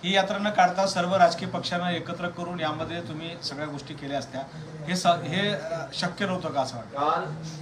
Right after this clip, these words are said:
Speaker 2: माझी जी मुख्यमंत्र्यांची भेट झाली ती आदिवासींच्या डीबीटीच्या संदर्भातली झाली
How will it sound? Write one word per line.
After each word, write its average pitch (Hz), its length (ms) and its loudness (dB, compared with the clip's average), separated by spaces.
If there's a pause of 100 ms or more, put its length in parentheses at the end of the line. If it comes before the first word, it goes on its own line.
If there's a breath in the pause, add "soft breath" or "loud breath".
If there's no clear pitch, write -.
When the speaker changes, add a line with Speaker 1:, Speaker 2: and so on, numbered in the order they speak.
(120)
Speaker 2:
माझी 131 340 -4
जी 147 140 -10
मुख्यमंत्र्यांची 143 880 -6
भेट 123 320 -8
झाली - 300 -8
ती 135 420 -10 (400)
आदिवासींच्या 113 1000 -10 (180)
डीबीटीच्या 127 580 -12
संदर्भातली 120 680 -10
झाली 92 320 -16